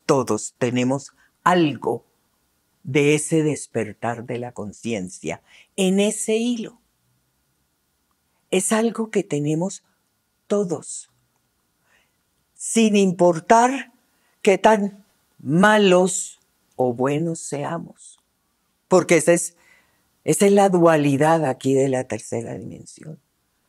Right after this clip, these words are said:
Solo nos hace falta recordar más. Y en la medida que ese hilo de luz asciende por ese eje centro, corazón,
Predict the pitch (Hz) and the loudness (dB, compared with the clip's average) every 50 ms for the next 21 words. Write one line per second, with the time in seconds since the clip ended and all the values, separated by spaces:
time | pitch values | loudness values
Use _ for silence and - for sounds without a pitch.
0 | _ _ _ _ _ _ _ - - - - 208 214 220 233 240 226 214 196 - | _ _ _ _ _ _ _ -10 -4 2 4 4 6 6 6 6 4 2 2 0
1 | 175 175 170 196 196 - 208 202 208 196 - 214 208 208 - _ _ _ _ _ | 0 0 0 -2 0 2 0 0 0 2 2 2 0 0 -6 _ _ _ _ _
2 | _ _ _ _ - 262 - 214 214 214 214 208 202 _ _ - - 175 165 156 | _ _ _ _ -4 0 0 2 2 2 0 -4 -6 _ _ -4 -4 -2 -2 -2
3 | 151 147 147 151 156 151 - - 160 - - - - - - - - - _ _ | -6 -6 -6 -6 -6 -6 -8 -10 -14 -14 -16 -18 -18 -16 -16 -16 -18 -20 _ _
4 | _ _ _ _ _ _ _ _ - - 180 180 180 175 165 156 147 151 143 135 | _ _ _ _ _ _ _ _ -10 -4 0 2 4 4 4 4 4 4 4 4
5 | 131 127 117 120 160 190 180 127 110 110 - - _ _ _ _ _ _ - - | 4 2 2 4 4 2 4 2 0 -2 -2 -6 _ _ _ _ _ _ -20 -20
6 | _ _ - 170 151 139 143 147 160 160 160 - - 151 147 147 - - _ - | _ _ 0 2 4 4 6 6 4 4 2 2 2 2 2 2 -2 -10 _ 0
7 | 143 175 175 170 160 156 151 151 139 123 107 101 104 104 135 156 147 - - - | 2 2 2 2 0 0 0 -2 -2 -4 -4 -4 -2 -2 -2 -2 -2 -4 -8 -14
8 | - - - - _ _ _ _ _ _ _ _ _ _ _ _ _ - 127 123 | -14 -16 -18 -20 _ _ _ _ _ _ _ _ _ _ _ _ _ -2 -2 -2
9 | 110 - - - 180 180 170 151 143 123 110 113 113 - - 113 104 110 117 - | -2 -4 -4 0 2 2 2 2 0 -2 -2 -2 -2 -2 -4 -4 -2 -2 -4 -4
10 | - 135 135 131 131 127 - 104 - - 123 143 131 - - 92 90 - _ _ | -4 -4 -4 -4 -6 -8 -10 -12 -10 -8 -8 -8 -10 -12 -12 -14 -14 -14 _ _
11 | - - _ _ _ - - 170 156 156 156 139 104 90 - - - - 90 85 | -20 -20 _ _ _ -2 2 4 4 4 4 2 0 -6 -6 -6 -6 -4 -4 -6
12 | - - - | -6 -10 -18